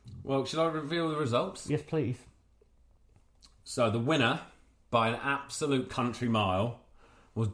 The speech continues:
Speaker 1: Do One Scruffy, but I think a lot of people, you know, keyboard
Speaker 2: Showing
Speaker 1: warriors
Speaker 2: off,
Speaker 1: there.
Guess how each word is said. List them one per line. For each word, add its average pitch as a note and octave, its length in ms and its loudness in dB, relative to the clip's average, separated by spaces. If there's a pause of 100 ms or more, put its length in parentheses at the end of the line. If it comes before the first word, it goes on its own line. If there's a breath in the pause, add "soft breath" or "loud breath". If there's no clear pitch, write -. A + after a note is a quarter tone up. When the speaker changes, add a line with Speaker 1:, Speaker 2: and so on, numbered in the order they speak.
Speaker 1:
Do B2+ 220 8
One F#2 160 4
Scruffy, F#2 520 -2
but G2 80 -2
I - 40 -2
think A2+ 160 0
a - 20 2
lot A#2 140 2
of - 60 -10
people, F2+ 300 0
you F#2 80 0
know, F2 100 -2
keyboard F#2 360 0
Speaker 2:
Showing A#2 120 8 (120)
Speaker 1:
warriors B2+ 120 6
Speaker 2:
off, A2 40 2
Speaker 1:
there. - 160 -2